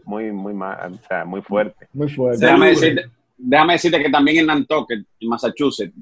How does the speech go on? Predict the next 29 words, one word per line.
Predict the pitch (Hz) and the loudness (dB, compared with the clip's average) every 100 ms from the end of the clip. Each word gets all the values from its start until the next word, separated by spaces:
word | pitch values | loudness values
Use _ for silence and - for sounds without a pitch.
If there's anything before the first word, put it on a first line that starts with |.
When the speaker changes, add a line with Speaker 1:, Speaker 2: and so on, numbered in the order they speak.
| - | -14
Speaker 3:
eh, | - 117 110 101 | 0 2 2 0
se | - | -4
puede | 98 117 131 127 | -4 2 2 4
beber | 117 117 | 2 2
agua | 117 113 | 2 2
de | 110 | 0
filtro. | 117 110 117 | -2 -2 -2
Incluso | 113 127 151 139 - | 0 2 2 2 -2
el | 127 123 | -2 0
amigo | 123 120 139 160 156 | 0 2 2 2 2
mío | 151 165 | 2 0
se | 131 | -2
la | 117 | -2
bebía | 110 104 113 104 | -2 -2 -2 -2
del, | 95 92 85 _ | -4 -8 -12 _
del, | 101 95 87 87 | -12 -10 -12 _
del | 101 | -14
grifo. | 98 101 92 _ _ _ _ _ _ | -10 -10 -10 _ _ _ _ _ _
Speaker 4:
Sí, | _ 208 240 | _ -8 -6
mucha | 220 208 | -6 -4
gente | 185 180 | -6 -6
se | 165 | -6
la | 156 | -2
Speaker 3:
Era | 120 131 | 2 2
Speaker 4:
bebe, | - | 0
sí, | 113 | 0
Speaker 3:
bastante | 127 123 135 147 160 147 | 2 0 0 0 0 0
Speaker 4:
sí. | 127 | -2
Speaker 3:
pura. | 117 113 107 | -2 -2 -4